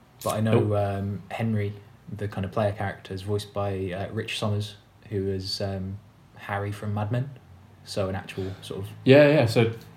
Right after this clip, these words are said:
Speaker 1: Hollywood
Speaker 2: Yeah.
Speaker 1: actor
Speaker 2: Oh, fair play.
Speaker 1: person, rather than a, you know, no disrespect to these people, but rather than a video game voice actor,
Speaker 2: Mm-hmm. Yeah.
Speaker 1: you know, there is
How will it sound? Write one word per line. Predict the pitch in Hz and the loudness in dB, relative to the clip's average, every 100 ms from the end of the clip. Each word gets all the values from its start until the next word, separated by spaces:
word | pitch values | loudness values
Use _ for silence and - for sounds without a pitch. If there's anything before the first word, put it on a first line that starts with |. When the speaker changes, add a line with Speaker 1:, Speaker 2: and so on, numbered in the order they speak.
| - - - | -20 -20 -16
Speaker 1:
Hollywood | - 110 104 95 92 - - | -6 -4 -2 -4 -10 -10 8
Speaker 2:
Yeah. | 123 107 | 8 8
Speaker 1:
actor | - - - 104 - | 2 -6 -6 -6 0
Speaker 2:
Oh, | 127 | 0
fair | 117 131 | 4 2
play. | 123 135 | 2 2
Speaker 1:
person, | 110 101 110 107 - - - - - - - | 0 -2 -6 -8 -12 -20 -20 -20 -20 -20 -10
rather | 127 104 104 | -2 0 2
than | 101 104 | 2 2
a, | 104 104 - - - - - - | 2 0 -4 -16 -20 -20 -20 -4
you | 113 | 0
know, | 101 104 | 2 2
no | 110 98 | 4 2
disrespect | 101 - 101 104 101 - | 0 -2 -2 -4 -4 -2
to | 127 | 0
these | 101 | 0
people, | - 104 117 110 | -4 -4 -2 -2
but | 104 | -2
rather | 110 107 104 | 2 2 0
than | 104 104 | -2 -2
a | 101 101 | 0 -4
video | 101 107 107 104 | -4 -4 0 0
game | 98 95 | 0 -2
voice | 110 113 | 0 0
actor, | - 139 131 110 | 0 0 2 2
Speaker 2:
Mm-hmm. | - - - | -2 -12 -4
Yeah. | 120 110 | -2 -2
Speaker 1:
you | 110 | -2
know, | 92 | -2
there | 95 98 | -2 -2
is | 98 - | -4 -6